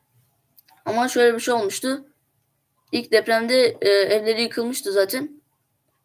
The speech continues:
İki, aslında, aslında o gün çıkaracaklardı enkaz altından ama ikinci deprem olunca, ikinci deprem olunca şöyle oldu.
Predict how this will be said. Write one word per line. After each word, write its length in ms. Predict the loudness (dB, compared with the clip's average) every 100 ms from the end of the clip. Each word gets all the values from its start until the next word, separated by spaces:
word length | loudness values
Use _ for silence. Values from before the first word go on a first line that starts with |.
| _ _ _ _
İki, 320 | -14 -10 -2
aslında, 420 | 0 0 0 -2 2
aslında 360 | 0 2 0
o 100 | 0
gün 160 | 0 -6
çıkaracaklardı 840 | -2 0 0 2 4 4 4 -2 _ -4
enkaz 340 | 0 0 2
altından 380 | 0 -2 -4 -4
ama 320 | -2 -2 -2
ikinci 320 | -6 -8 0
deprem 280 | 0 0 -2
olunca, 560 | -2 -4 -2 -2 -4 -12 _ _ _ _ _ _ _ _ _ _ _ _ _ _ _ _ _ _ _ _ _ _ _ _ _ _ _ _ _ _ _ _ _ _ _ -20
ikinci 500 | -20 -18 -8 -4 2
deprem 320 | 2 4 2
olunca 340 | 0 -4 0 2
şöyle 280 | 2 2 2
oldu. 400 | 2 0 -4